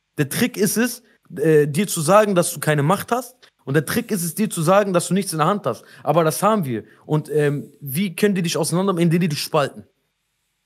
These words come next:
Sie spalten dich einfach und dann denkst du so, ich bin abgekapselt, keiner hört mir zu, die Leute verbünden sich nicht mehr und dann ist die Mehrheit machtlos.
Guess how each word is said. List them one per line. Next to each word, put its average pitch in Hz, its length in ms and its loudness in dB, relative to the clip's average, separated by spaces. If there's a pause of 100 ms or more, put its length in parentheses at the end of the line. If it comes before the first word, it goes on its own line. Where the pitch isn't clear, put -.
Sie 113 120 -10
spalten 165 420 0
dich 131 160 -4
einfach 143 400 -2 (240)
und 127 160 -4
dann 131 320 -2
denkst 151 380 -2
du 143 120 -6
so, 139 240 -2
ich - 140 -8
bin - 120 -8
abgekapselt, 139 720 -4
keiner 135 240 -2
hört 127 180 0
mir 131 100 -4
zu, 151 320 -4 (240)
die - 40 -8
Leute 135 260 0
verbünden 156 440 0
sich 143 220 -6
nicht 143 180 -8
mehr 135 240 -2 (200)
und 147 120 -2
dann 113 180 -4 (300)
ist - 180 -6
die 147 80 -2
Mehrheit 147 360 0
machtlos. 117 540 -4